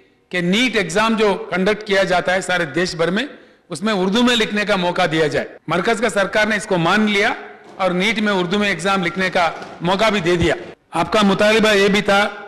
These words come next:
हमारे तारीखी कॉलेजेस है फलुकनुमा और चंचलगुड़ा, इनके लिए building sanction करने के लिए हमने इसका order दे चुके हैं।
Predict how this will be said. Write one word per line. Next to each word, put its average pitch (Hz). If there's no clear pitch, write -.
हमारे 185
तारीखी 190
कॉलेजेस 185
है 202
फलुकनुमा 196
और 170
चंचलगुड़ा, 190
इनके 165
लिए 196
building 185
sanction 175
करने 190
के 196
लिए -
हमने 190
इसका 185
order 185
दे 170
चुके 214
हैं। 233